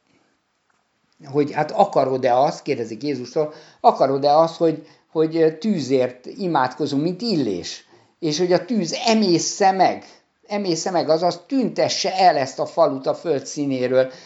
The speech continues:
pusztítsa el, eh, teljes egészébe. Jézus erre azt kérdezi, „Nem, nem tudjátok, milyen lélek van bennetek.” Eh, itt ugyanez van, ez az, ez az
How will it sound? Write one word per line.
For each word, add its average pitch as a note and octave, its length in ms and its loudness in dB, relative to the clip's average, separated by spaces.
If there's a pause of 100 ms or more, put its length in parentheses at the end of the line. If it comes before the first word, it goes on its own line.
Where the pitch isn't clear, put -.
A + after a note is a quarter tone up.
(340)
pusztítsa G3 560 -2
el, D3+ 460 2
eh, D#3+ 340 -2
teljes D3+ 380 -2
egészébe. A2+ 540 -4
Jézus C3 300 -2
erre C3+ 200 2
azt C3+ 160 -2
kérdezi, C3+ 280 0
„Nem, C3+ 340 -2
nem D3+ 300 -2
tudjátok, B2 480 0
milyen C#3 300 0
lélek A#2+ 440 0
van C3+ 200 -4
bennetek.” F#2+ 460 -4 (1900)
Eh, D#3+ 360 2
itt G3+ 220 -6
ugyanez D#3+ 540 2
van, C#3+ 320 2
ez D#3+ 140 -2
az, D#3+ 260 2
ez E3 180 -2
az E3+ 160 -4